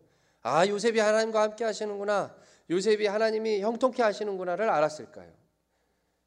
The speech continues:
죄수라 그것도 못했을 거고, 그리고 이렇게 한다고 해도 관심도 없었을 것 같아요. 죄수고 노예고, 그쵸? 자기들 신 다 있었단 말이에요. 열 가지 신 넘게 다 있었는데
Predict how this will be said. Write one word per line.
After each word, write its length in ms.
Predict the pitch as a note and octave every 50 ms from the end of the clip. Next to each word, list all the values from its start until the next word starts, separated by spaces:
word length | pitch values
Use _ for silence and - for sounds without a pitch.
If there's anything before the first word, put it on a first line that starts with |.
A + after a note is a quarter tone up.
| _ _ _ _ _ _
죄수라 440 | _ - C3+ D#3+ E3+ E3 F#3+ G3+ G3+
그것도 320 | - - C#3+ D#3+ D#3+ D#3+ G#3
못했을 500 | D#3+ C3+ B2+ - - D#3+ - E3+ D#3+ D#3+
거고, 560 | E3+ E3 D3 - F3+ F#3 C#3+ - - - - _ _ _
그리고 340 | - - E3 G#3 G#3 A#3 G3+
이렇게 360 | D3 D3 F3+ A3 A3 A3+ -
한다고 460 | G#3 - A#3 C#4 C#4+ D4 C4+ A3+ A3+ A3
해도 560 | A#3+ A#3+ D4 C#4 G3 - - - - - _ _ _ _ _ _ _ _ _ _ _ _ _ _ _
관심도 520 | _ - - - D#3 D#3+ D#3+ G3+ G#3+ G#3+ F#3+
없었을 360 | C#3+ - D#3 D3 - D3 B2+
것 120 | - A#2
같아요. 280 | F#2+ F#2 - - - _ _ _
죄수고 600 | _ - C#3 D#3+ D#3 D#3+ F#3+ F#3+ C#3 A2 - - _ _ _ _ _ _ _ _ _ -
노예고, 480 | B2+ C3 D3+ E3+ F#3+ F#3+ F3+ C#3+ G#2 - - - - _ _ _ _
그쵸? 340 | _ _ - - - E3+ - _ _ _ _ _ _ _ _ _
자기들 380 | - - C#3+ E3 F#3+ A3 A3+ G#3+
신 180 | - A#3 A3+ -
다 260 | - - - F3 A#3+
있었단 360 | B3 B3 C4 B3 - A#3 G3+
말이에요. 340 | F3 C#3+ B2 A#2 G#2+ G2 G#2
열 280 | A2+ C3+ E3+ G3 G3
가지 260 | F#3+ A3 G#3+ G#3 G#3+ F#3+
신 180 | - G#3 G3
넘게 260 | F3 D#3 D#3 - G#3
다 320 | F#3 - C#3 D#3+ F#3+ A#3 C#4+
있었는데 640 | C4+ G3 - A#3 A3 G3+ F3+ D#3+ D#3+ F#3+ E3 C3